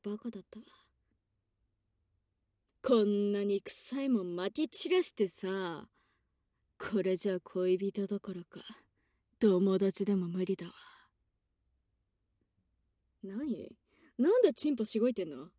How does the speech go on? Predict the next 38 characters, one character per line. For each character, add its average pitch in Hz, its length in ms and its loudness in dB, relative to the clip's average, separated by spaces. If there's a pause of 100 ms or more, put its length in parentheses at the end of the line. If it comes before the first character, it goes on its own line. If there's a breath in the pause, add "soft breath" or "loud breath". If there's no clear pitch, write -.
(680)
私 254 480 0
が 233 100 6
い 247 180 6
つ 247 140 4
し 247 200 -2
ご 269 140 10
い 285 80 6
て 208 160 2
い 226 300 4
い - 20 0
っ 226 100 -2
つ - 120 -20
っ - 20 -20 (200)
た？ 220 120 -2 (1200)
そ 220 220 4
ん 262 240 4
な 247 140 2
好 - 60 -10 (120)
き 277 180 -6
勝 339 140 2
手 226 140 0
で 196 140 4
き 311 160 0
る 226 80 4
立 240 300 0
場 220 80 0
じ 160 100 -6
ゃ 165 60 -6
ね 180 160 -4
え 294 40 -4
だ 269 140 -6
ろ。 - 320 -12 (520)
あ？ 180 200 -6 (4000)
そ 214 220 4
れ 226 160 2
と 330 180 -2
も 185 160 2
何？ 180 540 -2